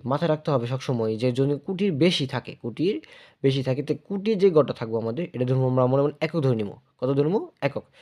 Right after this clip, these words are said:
এককে তারপর করবো একক, তাহলে এটা কোটি গড়ে আছে যেহেতু আছে, তাহলে একক, তারপরে গেছে দশক। তো দশক হচ্ছে এক দশক, যেহেতু এক আছে, এক দশক কোটি। এক দশক কোটি, এক দিয়ে কয় সংখ্যা আছে? আট সংখ্যা। এক, দুই, তিন, চার, পাঁচ, ছয়, সাত, আট সংখ্যা, তাহলে আটটা শূন্য। তাহলে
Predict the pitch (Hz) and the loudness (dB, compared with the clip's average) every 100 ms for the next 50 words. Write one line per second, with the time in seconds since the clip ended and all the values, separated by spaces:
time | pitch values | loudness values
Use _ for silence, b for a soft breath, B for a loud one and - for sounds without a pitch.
0 | B B B 131 147 156 139 127 139 147 | B B B -4 -2 2 2 2 0 0
1 | 156 143 139 131 120 120 123 - 139 135 | 0 -2 0 0 2 2 0 -2 0 2
2 | 127 123 123 117 120 123 127 B B - | 2 0 -2 -2 -2 -2 -8 B B -10
3 | 113 120 117 165 220 - - 110 117 120 | -6 -4 0 4 4 2 -8 -6 -6 2
4 | 143 143 98 - - _ _ - 113 113 | 4 4 -2 -12 -20 _ _ -10 -8 -6
5 | 120 127 127 - 123 151 147 120 113 151 | -2 -2 -4 -2 2 2 2 -4 -2 0
6 | 190 - 120 127 131 131 - - 123 120 | -2 -2 -2 0 2 0 -4 -4 -2 -2
7 | 117 143 190 - 196 156 - B B B | -4 -2 -4 -4 -8 -8 -16 B B B
8 | B B - 117 123 - 233 - - 117 | B B -10 -4 -2 -2 -4 -4 -10 -8
9 | 110 - 117 110 110 131 175 - 175 160 | -10 -10 -10 -10 -4 -2 -2 -2 -2 -2
10 | 143 147 208 - 131 - 120 104 - 113 | -4 -4 -6 -2 -2 -2 -8 -10 -4 0
11 | 123 117 120 - - 113 123 127 113 117 | 0 -2 -6 -6 -8 -8 -8 -6 -4 -4
12 | - - 113 - - 123 156 113 - - | -8 -10 -10 -10 -6 -6 -6 -10 -10 -10
13 | 113 104 139 110 110 - 277 - - 139 | -10 -12 -12 -10 -10 -8 -10 -6 -2 -2
14 | - B B B B - | -4 B B B B -20